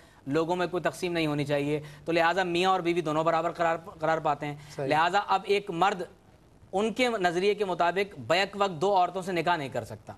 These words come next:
Speaker 2: جی۔
Speaker 1: ہاں، گرل فرینڈ بنا سکتا ہے،
Speaker 2: بتائیے۔
Speaker 1: کیونکہ عورت کو بھی بوائے فرینڈ بنانے کی اجازت ہے۔
Speaker 2: بتائیے۔
Speaker 1: تو لہٰذا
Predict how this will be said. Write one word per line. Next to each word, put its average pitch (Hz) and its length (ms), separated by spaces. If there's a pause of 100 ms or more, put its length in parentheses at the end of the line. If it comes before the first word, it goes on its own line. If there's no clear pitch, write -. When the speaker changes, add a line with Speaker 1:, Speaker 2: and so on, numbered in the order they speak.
(280)
Speaker 2:
جی۔ 120 440
Speaker 1:
ہاں، 226 200
گرل 226 140
فرینڈ 240 280
بنا 202 160
سکتا 156 260
ہے، 98 60 (220)
Speaker 2:
بتائیے۔ 117 200
Speaker 1:
کیونکہ 196 220 (260)
عورت 185 340
کو 233 100
بھی 226 120
بوائے 180 240
فرینڈ 214 220
بنانے 214 240
کی 220 100
اجازت 208 360
ہے۔ 220 60 (440)
Speaker 2:
بتائیے۔ 113 400
Speaker 1:
تو 175 80
لہٰذا 175 400